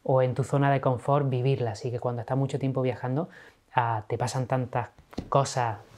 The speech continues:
positivas o negativas que al final el aprendizaje es, eh, es exponencial. Y obviamente nosotros incitamos desde la escuela también a, a,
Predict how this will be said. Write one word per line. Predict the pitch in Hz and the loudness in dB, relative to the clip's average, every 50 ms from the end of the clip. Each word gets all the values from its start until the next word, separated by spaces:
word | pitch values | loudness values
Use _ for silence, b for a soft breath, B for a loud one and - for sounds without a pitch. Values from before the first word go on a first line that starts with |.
| - - - | -20 -2 0
positivas | 147 127 - - - 135 113 - 165 156 139 120 117 107 - - - - | 0 0 0 -2 -4 -6 0 2 2 2 2 0 -2 -4 -8 -12 -6 -2
o | 139 131 | -2 0
negativas | 131 131 127 123 123 117 - 139 139 139 160 190 B B B B B B B _ | 0 0 0 0 -2 -2 0 0 2 2 0 0 B B B B B B B _
que | - | -2
al | 123 104 | -2 0
final | - 131 123 123 | 0 -2 0 0
el | 127 127 | 0 0
aprendizaje | 120 123 123 123 123 113 - - 123 120 - - 131 123 120 120 | 0 0 -2 -2 -2 -6 -4 -4 -4 -4 -2 -4 -2 -2 -2 -4
es, | 117 - - - - 127 | -6 -8 -10 -12 -10 -10
eh, | 127 117 113 113 107 107 113 135 - | -8 -8 -8 -8 -10 -12 -14 -12 -8
es | 123 113 | -8 -8
exponencial. | 104 - - 127 120 120 110 - - 135 131 139 160 170 B B B B B B B B _ _ _ | -6 -4 -4 -4 -4 -4 -6 -6 -2 0 0 0 0 -2 B B B B B B B B _ _ _
Y | - 175 160 156 | 4 4 6 6
obviamente | 143 139 135 139 139 139 139 135 | 6 6 4 4 4 2 2 0
nosotros | 123 - 139 135 135 | -2 -2 0 0 0
incitamos | 123 - 131 117 127 131 127 | -2 -2 -2 0 0 2 2
desde | 127 127 127 127 | 2 2 2 2
la | 120 | 0
escuela | 113 - - 131 127 131 | -2 0 0 0 2 2
también | 127 127 123 123 127 127 139 | 0 0 0 0 0 0 0
a, | 123 113 113 110 110 113 127 | -2 -2 -4 -6 -8 -8 -8
a, | 123 120 113 113 110 107 | -6 -6 -4 -4 -4 -6